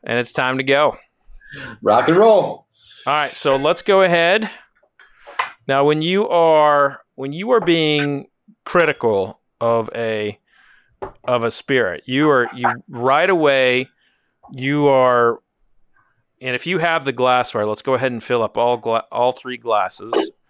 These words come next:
Speaker 2: All right.
Speaker 1: A, B, and C. You are automatically judging, uh, as soon as you smell it, as soon as you look at it, you're, you're judging A over,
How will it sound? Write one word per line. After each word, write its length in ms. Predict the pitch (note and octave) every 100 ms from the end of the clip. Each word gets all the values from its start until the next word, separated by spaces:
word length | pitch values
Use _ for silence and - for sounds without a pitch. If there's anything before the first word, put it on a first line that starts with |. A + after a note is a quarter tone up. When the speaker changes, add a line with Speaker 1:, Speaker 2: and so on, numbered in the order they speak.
| _
Speaker 2:
All 100 | - -
right. 160 | A#2+
Speaker 1:
A, 200 | B2 C3
B, 260 | C3 B2+ B2+
and 140 | B2 A2+
C. 440 | - A#2+ F#2+ F#2 - _ _ _ _ - - - -
You 160 | D3 G3+
are 180 | F#3+ D3
automatically 1120 | C#3 D3+ F3 D3+ C3+ C3+ C#3 - A2+ G#2 G2+ G2+ - _ _ _ - - _ - G#2+
judging, 680 | A#2 C3 A#2 A2 G#2 G2 - _ _ _ _ _ _ _
uh, 300 | B2 A2+ A2 G#2+
as 160 | A#2 -
soon 360 | - D3+ D#3+
as 180 | D#3 C#3
you 80 | C#3
smell 460 | - - C3 B2+ B2
it, 80 |
as 120 | A#2+ -
soon 320 | - D3 D3+
as 160 | D3+ C#3+
you 100 | C#3
look 240 | B2+ -
at 200 | A2+ G#2+
it, 160 | A2 - _ _ _ _ _
you're, 220 | B2 B2 C3+
you're 180 | C3 A#2
judging 560 | B2 C#3+ D3 C#3+ C3+ C3+
A 180 | C3+ C#3 - C6+ C6+ - - _ - -
over, 380 | B2 A2+ A#2